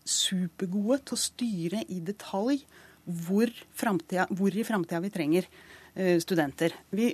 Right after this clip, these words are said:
utdanner jo studenter i førti års, kanskje femti års, eh, perspektiv. Eh, og være hundre prosent sikker på,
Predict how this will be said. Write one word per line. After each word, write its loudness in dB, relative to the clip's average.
utdanner 2
jo 0
studenter 0
i -2
førti -4
års, 2
kanskje -2
femti -2
års, -6
eh, 0
perspektiv. 2
Eh, 8
og 8
være 10
hundre 10
prosent 0
sikker -2
på, 4